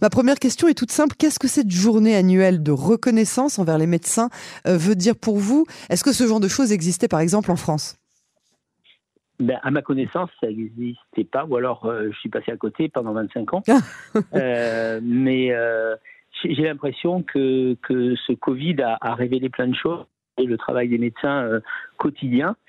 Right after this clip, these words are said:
Speaker 2: Et, euh, et voilà, quoi. Mais bon, avoir une reconnaissance, c'est surtout, euh, c'est surtout au quotidien, c'est les patients qui nous la donnent, la reconnaissance.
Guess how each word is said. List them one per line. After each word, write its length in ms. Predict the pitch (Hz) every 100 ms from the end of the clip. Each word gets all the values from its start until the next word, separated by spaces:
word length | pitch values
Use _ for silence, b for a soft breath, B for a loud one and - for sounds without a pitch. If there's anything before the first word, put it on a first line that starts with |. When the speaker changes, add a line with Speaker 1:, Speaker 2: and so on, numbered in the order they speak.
| B B B _ -
Speaker 2:
Et, 280 | 127 123 120
euh, 420 | 117 113 110 113
et 560 | 131 120 113 117 117 110 107
voilà, 220 | 98 175
quoi. 200 | - 123 113
Mais 160 | 117
bon, 300 | 123 127 120 -
avoir 280 | 117 117 123
une 80 |
reconnaissance, 540 | 123 123 131 127 156 135
c'est 80 | 123
surtout, 460 | - 127 - 143 135
euh, 160 | 123 B B B _ -
c'est 140 | 120
surtout 280 | - - 151
au 100 | 135
quotidien, 640 | - 139 135 131 151 165 -
c'est 80 |
les 80 | 127
patients 320 | 123 127 151 143
qui 120 | 131
nous 80 | 131
la 120 | 120
donnent, 180 | 135 151
la 80 |
reconnaissance. 640 | 127 131 131 127 - 160